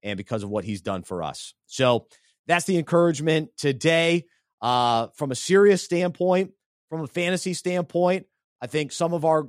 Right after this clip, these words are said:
our grudges end up hampering us. Like, it might cost me this year. I might, I might pass on George Kittle. He has a monster season,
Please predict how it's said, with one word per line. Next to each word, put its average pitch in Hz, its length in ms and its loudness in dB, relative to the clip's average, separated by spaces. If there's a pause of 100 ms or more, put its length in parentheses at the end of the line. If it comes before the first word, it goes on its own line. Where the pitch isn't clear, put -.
(120)
our 147 120 -4
grudges 151 640 0 (100)
end 156 240 -6
up 147 240 0 (140)
hampering 165 560 -4
us. - 320 -4 (340)
Like, 156 120 -2
it 196 60 0
might 233 160 2
cost 240 240 0
me 320 100 -10
this 247 180 -6
year. 143 100 0
I 147 60 2
might, 220 200 0 (220)
I 202 80 -4
might 254 180 0
pass 226 280 -2
on 240 140 -2
George 226 280 2
Kittle. 233 420 2 (260)
He 208 80 -2
has 226 160 2
a 214 60 0
monster 208 440 0
season, 185 600 -4